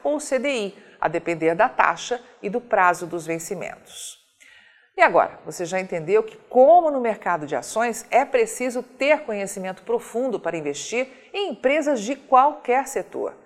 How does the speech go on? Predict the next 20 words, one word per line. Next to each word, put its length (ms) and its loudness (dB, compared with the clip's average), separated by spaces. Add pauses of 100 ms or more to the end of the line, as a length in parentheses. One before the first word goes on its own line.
(300)
E 120 -4
isso 220 -4
não 320 0
é 140 8
uma 180 0
tarefa 400 0
fácil, 460 -4
já 200 4
que, 240 -6 (200)
para 120 2
saber 380 2
o 60 -2
que 80 -6
acontece 480 -2
de 80 -10
fato 360 0
nas 160 -4
empresas, 540 0
muitas 800 -4
vezes 540 -4